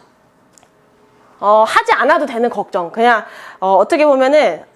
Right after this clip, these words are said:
너무 앞서 나가는 걱정? 여기서. 아까도 얘기했다시피 이 헤드가 손보다 이렇게 풀리는 건 아니라 그랬잖아요, 제가. 이 느낌은 아니에요. 이건 잘못된 느낌인 거고, 아까도 얘기했다시피 우리가 여기서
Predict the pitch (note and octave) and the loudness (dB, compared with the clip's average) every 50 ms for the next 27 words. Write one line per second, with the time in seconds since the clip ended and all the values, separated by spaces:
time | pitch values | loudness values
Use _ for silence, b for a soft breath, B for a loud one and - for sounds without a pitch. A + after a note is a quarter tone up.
0 | _ _ _ _ _ _ _ - G#3+ A#3+ B3+ D#4+ F#4+ G#4+ G#4+ G#4 E4 D#4+ - - | _ _ _ _ _ _ _ 0 2 2 4 4 2 2 2 2 2 0 -2 -4
1 | - A4+ A#4 A4+ A4 G#4 F#4+ D#4+ C#4 D4+ F4 - - - - - C4 E4 - - | -2 0 0 2 2 2 0 0 -2 -2 -2 -4 -8 -12 -6 -2 -2 -2 -2 -4
2 | - - F#3+ F#3 - - F#3 - - - b b b b b b b b b b | -8 -6 -6 -4 -4 -2 -4 -4 -4 -8 b b b b b b b b b b
3 | b _ _ _ _ _ _ _ _ _ _ - A3+ A#3 A#3 C#4 C4+ A#3 A#3 A#3 | b _ _ _ _ _ _ _ _ _ _ -6 -4 -2 -2 0 0 0 -2 -2
4 | A3+ A3 - - D4+ G#3+ D#3 - _ _ _ _ _ - A#3 B3+ C#4 D4 D4+ D4 | -4 -6 -4 -4 -4 -4 -4 -6 _ _ _ _ _ -8 -4 -2 0 0 0 -2
5 | D4+ - A4+ A4+ - E4+ - D#4+ C#4 F#3+ - - G#4 A4+ A4+ G#4+ - F#3+ F3 A#3 | -4 -4 -4 -2 -2 -2 0 0 0 -2 -2 -2 -2 0 2 2 2 0 0 0
6 | F#4 F#4+ G4+ - - G4+ G4+ G4+ G4+ F#4+ F4+ D#4 C4 A#3+ G#3+ G3 D#3 E3 F3 F3 | 0 0 0 -2 0 2 2 2 4 2 2 2 2 0 -2 -2 -2 -4 -6 -6
7 | E3+ E3+ E3 E3+ D#3+ - E3 D#3 D3+ D3+ D3 - E3 - D#3+ E3 D#3 - - A3 | -6 -6 -6 -10 -12 -12 -12 -14 -14 -14 -16 -18 -16 -14 -12 -12 -12 -8 -4 0
8 | B3 C#4+ F4 F4 F4 C#4+ B3+ A3 F#3+ F3 D#3+ D#3 D#3+ D#3 E3 G#3+ A#3+ C#4 C#4+ D#4+ | 0 2 2 2 0 0 0 0 0 -2 -4 -8 -8 -8 -4 -2 0 0 2 2
9 | F4 E4 C#4+ B3+ - G#3 G#3+ A3 A#3 A#3 A3 F#3+ F3 F3 - F#3+ F3 E3 D#3 - | 2 0 0 -2 -4 -2 -2 0 0 0 -2 -2 -4 -6 -8 -10 -10 -10 -10 -12
10 | E3+ D3+ G3 A3 G3 D#3+ D3 - B B B B B B B B G3 A3 - C#4+ | -8 -4 -2 0 0 -2 -4 -8 B B B B B B B B -4 -2 0 0
11 | C#4 A#3 G#3+ F#3+ A3 A3 G#3 G3 G3 - B3 G#3+ F3 E3 E3+ E3+ A3+ F#3+ D3+ - | 0 2 0 0 0 0 -2 -2 -2 -4 -4 -4 -4 -4 -4 -4 -4 -4 -4 -6
12 | E3+ F#3 - A3 - - | -10 -8 -8 -8 -10 -10